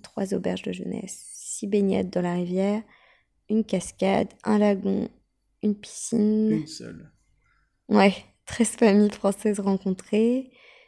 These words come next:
Speaker 1: des centaines de sabaïdis, sourires et câlins reçus des filles par les Laotiens. Une bonne vingtaine de coloriages,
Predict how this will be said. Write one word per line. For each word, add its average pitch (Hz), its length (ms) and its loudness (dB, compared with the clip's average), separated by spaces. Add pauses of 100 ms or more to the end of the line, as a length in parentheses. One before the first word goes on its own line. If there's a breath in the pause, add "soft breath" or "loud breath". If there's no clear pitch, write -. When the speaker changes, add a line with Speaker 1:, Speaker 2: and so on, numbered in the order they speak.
(160 soft breath)
Speaker 1:
des 202 80 -2
centaines 214 480 2
de 196 100 2
sabaïdis, 196 760 2
sourires 196 460 0
et 185 100 0
câlins 180 340 0
reçus 180 320 -4
des 165 140 -4
filles - 240 -12
par 170 160 -10
les - 140 -8
Laotiens. - 520 -8 (880)
Une 175 140 -2
bonne 190 260 4
vingtaine 196 460 4
de 165 140 -2 (120)
coloriages, 185 1000 0